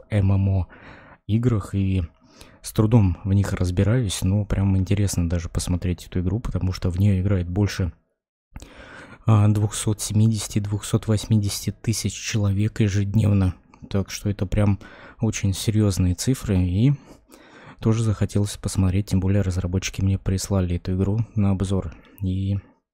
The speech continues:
вместе, ребят, будем щас смотреть.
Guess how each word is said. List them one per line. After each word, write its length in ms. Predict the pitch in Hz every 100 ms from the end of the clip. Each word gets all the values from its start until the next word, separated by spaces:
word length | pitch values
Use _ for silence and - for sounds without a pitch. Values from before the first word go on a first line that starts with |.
| _ -
вместе, 580 | 98 107 120 - 101 98
ребят, 340 | 92 90 95 -
будем 180 | 101 101
щас 220 | - 98
смотреть. 520 | - 95 - 90 -